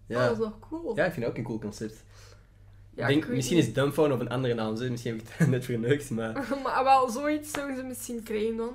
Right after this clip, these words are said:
Speaker 1: Ja.
Speaker 2: Ook zo, wanneer dat ik dat te krijgen. Maar ja, er
Speaker 1: En
Speaker 2: is overal wifi en al, dus.
Speaker 1: Ja, klopt.
Speaker 2: Maar zo, het vijfde, het zesde leerjaar, maar ik zou daar wel echt nog
Speaker 1: Hmm. En sociale media, wanneer krijgen ze dat?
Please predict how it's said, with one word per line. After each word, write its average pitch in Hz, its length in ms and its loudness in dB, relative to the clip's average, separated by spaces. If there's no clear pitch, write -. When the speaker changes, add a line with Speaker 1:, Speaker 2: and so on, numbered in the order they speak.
Speaker 1:
Ja. 117 240 -6
Speaker 2:
Ook 240 200 -6
zo, 254 280 -2
wanneer 233 260 4
dat 226 200 -2
ik 220 120 -6
dat 226 260 -4
te 247 100 -10
krijgen. 240 360 -8
Maar 226 220 -4
ja, 202 360 -6
er 233 60 -4
Speaker 1:
En 226 60 0
Speaker 2:
is 214 120 -8
overal 220 380 -4
wifi 226 340 -8
en 202 140 -8
al, 202 180 -10
dus. 226 160 -12
Speaker 1:
Ja, 107 180 -4
klopt. - 340 -10
Speaker 2:
Maar 247 260 -2
zo, 247 80 -6
het - 100 -20
vijfde, 269 280 2
het 302 100 -6
zesde 269 300 -2
leerjaar, 277 360 -2
maar 240 100 -4
ik 240 60 -10
zou 262 180 -4
daar 233 160 -2
wel 240 220 0
echt 240 160 -6
nog 233 340 -8
Speaker 1:
Hmm. 101 300 -8
En 120 100 -4
sociale 107 360 0
media, 110 260 0
wanneer 120 200 -4
krijgen 113 220 -4
ze 107 60 -4
dat? 120 140 -6